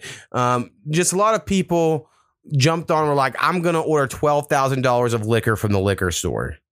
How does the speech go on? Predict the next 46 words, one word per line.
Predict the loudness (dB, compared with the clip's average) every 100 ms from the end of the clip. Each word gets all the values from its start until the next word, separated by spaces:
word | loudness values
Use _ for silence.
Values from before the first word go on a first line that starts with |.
| _ _ _ _ _ _
because | -6 -2 0
they're | 2
not | 0 -2
charging | 0 0 2 0
me," | 0 -4 -6 _ _
thinking | -2 0 2
they're | 2
somehow | 2 0 0
gonna | 0 0
get | 0 -2 -6 -16 _
twelve | 0 0
thousand | 2 0 0
dollars | 0 0
worth | 0
of | 2
liquor | 2 0
for | -2 -4
free. | -2 -2 -2 -4 -10 -10 -20 _ -2
And | 0
then, | 2 0 -2 -12 -20 _ _
sure | -4 0 2
as | 0
shit, | -2 0 0 0
by | 0
that | 0 2
Monday, | 2 2 2 2 2 0 -8 _ -20 -20 _ -4
DoorDash | 0 2 0 0
is | -2
like, | 0
"Got | 0 -2
it | 0
figured | -2 0
out," | 2 0
and | 0
all | 0 0
of | 0
y'all, | 0 0
now | 0 0 0
you | 0
have, |
like, | 0 0
negative | 0 2 0 0
twelve | 0
thousand | 2 0 2
dollar | 2 2
accounts. | 2 0 -2 -4